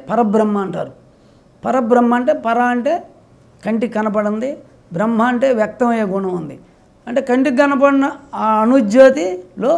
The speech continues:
జలం తగిలితే రూపం ఉత్పత్తి అయ్యే గుణం ఉంది కాబట్టి పరబ్రహ్మాండం. దాంట్లో ఆ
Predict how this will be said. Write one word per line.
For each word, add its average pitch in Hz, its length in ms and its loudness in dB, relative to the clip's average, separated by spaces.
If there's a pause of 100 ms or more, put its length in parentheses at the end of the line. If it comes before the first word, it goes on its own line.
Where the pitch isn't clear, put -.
(1040)
జలం 285 420 6
తగిలితే 262 400 0 (480)
రూపం 285 400 4
ఉత్పత్తి 247 400 -2
అయ్యే 226 180 2
గుణం 226 280 0
ఉంది 208 180 -2
కాబట్టి 196 320 -6 (400)
పరబ్రహ్మాండం. 180 680 -4 (840)
దాంట్లో 269 480 2 (920)
ఆ 208 160 -4